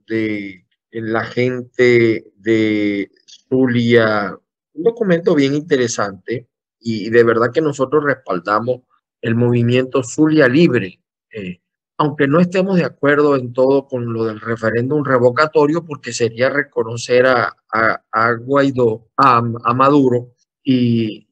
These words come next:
y fíjese que algunos que apoyan a Guaidó están re-, están pidiendo el revo-, el referéndum, y yo creo que es una contradicción. Sin embargo, nosotros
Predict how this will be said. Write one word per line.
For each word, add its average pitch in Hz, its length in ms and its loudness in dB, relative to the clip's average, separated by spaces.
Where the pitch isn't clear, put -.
y 120 380 0
fíjese 147 480 0
que 123 300 -2
algunos 117 500 -2
que 131 180 -4
apoyan 143 520 0
a 139 60 0
Guaidó 143 600 -2
están 117 380 -6
re-, 135 220 -4
están 131 440 -8
pidiendo 135 600 4
el 131 160 2
revo-, 123 380 2
el 120 340 2
referéndum, 135 680 -2
y 110 140 -16
yo 113 200 -2
creo 127 240 0
que 127 120 -6
es 120 80 -10
una 123 200 -4
contradicción. 123 920 -2
Sin 226 220 0
embargo, 202 420 2
nosotros 165 480 0